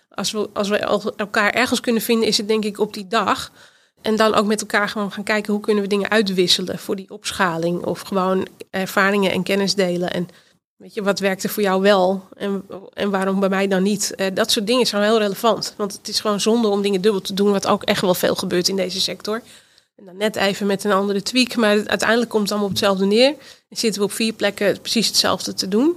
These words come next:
En dat, dat vind ik nog steeds eeuwig zonde.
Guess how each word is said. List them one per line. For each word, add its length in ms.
En 160
dat, 140
dat 260
vind 220
ik 60
nog 100
steeds 600
eeuwig 340
zonde. 380